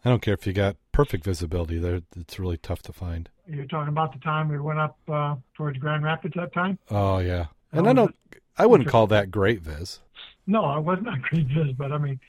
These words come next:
Speaker 2: that type of scenario you're talking about is what we did.
Speaker 1: Yeah, and then you're always into it, like, "Well, where were you standing when you did this? How far in the water did it go?" And then the fact that they had rangers probably out there with nets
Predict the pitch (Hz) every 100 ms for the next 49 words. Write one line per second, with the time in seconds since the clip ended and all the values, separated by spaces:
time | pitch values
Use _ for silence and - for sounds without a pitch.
0 | - 214 - 190 180 151 - 151 160 156
1 | 147 139 131 156 156 151 131 127 139 131
2 | 127 127 127 123 _ - - _ 95 92
3 | 160 185 185 156 147 147 127 139 - 127
4 | 110 110 107 - - _ 135 131 156 185
5 | 175 165 - - 131 139 139 113 113 107
6 | 95 110 113 - 73 - - - - 131
7 | 139 156 143 131 113 113 120 113 101 98
8 | 90 85 76 - _ - _ 117 123 135
9 | 127 131 127 131 120 120 123 104 117 135
10 | 117 98 - 123 120 123 110 113 - 135
11 | 117 110 95 117 90 - -